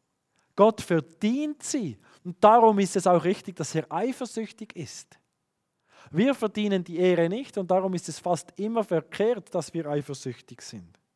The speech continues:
Gott aber verdient die Ehre vollkommen.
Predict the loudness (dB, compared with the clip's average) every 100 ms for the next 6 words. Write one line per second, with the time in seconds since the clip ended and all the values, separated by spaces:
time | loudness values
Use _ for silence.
0 | _ _ _ _ _ _ _ _ _ _
1 | _ _ _ _ _ _ _ _ _ _
2 | _ _ _ _ -4 -4 -2 -4 -4 -6
3 | -4 -6 -6 -6 -2 -2 -4 -6 -8 -6
4 | -6 -6 -8